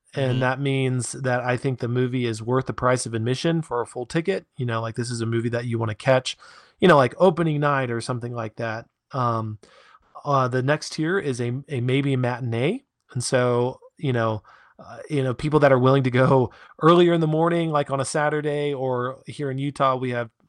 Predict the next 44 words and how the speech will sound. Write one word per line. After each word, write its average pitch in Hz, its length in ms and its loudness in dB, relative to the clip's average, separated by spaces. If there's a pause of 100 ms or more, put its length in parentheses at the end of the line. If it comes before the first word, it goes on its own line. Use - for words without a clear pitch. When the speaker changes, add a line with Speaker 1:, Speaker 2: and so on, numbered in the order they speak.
(180)
Speaker 1:
five 135 200 0
dollar 123 280 0
Tuesday 127 440 -6
family 139 380 -4
night, 131 400 -6 (420)
you 131 100 -4
know, 120 240 -2
where, 120 340 -4 (140)
where 127 220 -2
a 123 40 -2
lot 156 180 6
of 143 60 2
people 127 220 -6
will 123 80 -6
go 120 100 -4
see 117 160 -8
movies 113 300 -6
just 113 160 -14
'cause 107 180 -8
it's 104 180 -12
less 117 220 -2
expensive. 110 640 -8 (360)
And 196 80 6
I 208 80 8
think, 202 200 2
yeah, 226 240 6
I 143 80 4
think 147 260 -6
the 135 80 -6
quality 143 360 0
of 127 80 -6
the 120 60 -6
movie, 127 500 -8 (140)
um, 117 440 -10 (120)
you 131 80 -10
know, 120 180 -8
is 120 240 -8
worth, 139 300 2 (180)
we're 208 140 2
still 143 480 -2
maybe, 151 300 -4
you 143 260 -8
know, 127 80 -4
s-, - 180 -10